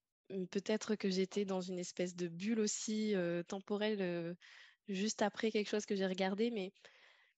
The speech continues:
vous savez, pour toutes les parties narratives, moi, j'avais en tête une voix, euh, un peu comme dans les séries, euh, très modernes Netflix, mais qui parlent de, de l'histoire, en mode les chroniques de Bridgerton.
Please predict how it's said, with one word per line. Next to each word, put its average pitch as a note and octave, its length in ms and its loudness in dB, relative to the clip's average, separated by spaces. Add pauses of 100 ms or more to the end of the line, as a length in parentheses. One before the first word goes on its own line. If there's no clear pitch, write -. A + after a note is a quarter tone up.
(160)
vous G3 100 -8
savez, A3+ 240 2
pour G3+ 180 -4
toutes - 180 -8
les B3 100 2
parties - 400 -2
narratives, A3 840 0 (140)
moi, G3 260 -4
j'avais G3 300 0
en F#3 120 -2
tête - 420 -4
une G3+ 180 -2
voix, G#3 480 2
euh, F3+ 200 2
un G3 140 -2
peu B3 180 -4
comme G3 280 -2
dans F3+ 120 -4
les F3+ 120 -4
séries, G3 480 -2
euh, E3 320 0
très - 180 -4
modernes G3+ 520 0
Netflix, F3+ 680 -4 (480)
mais F#3+ 160 2
qui F#3 140 -2
parlent F#3+ 600 0
de, F3 340 -2
de D#3+ 140 -6
l'histoire, E3+ 600 -2 (420)
en G3 140 0
mode G#3+ 360 2
les F#3+ 120 2
chroniques G#3+ 340 -2
de G3+ 100 0
Bridgerton. F3 560 -6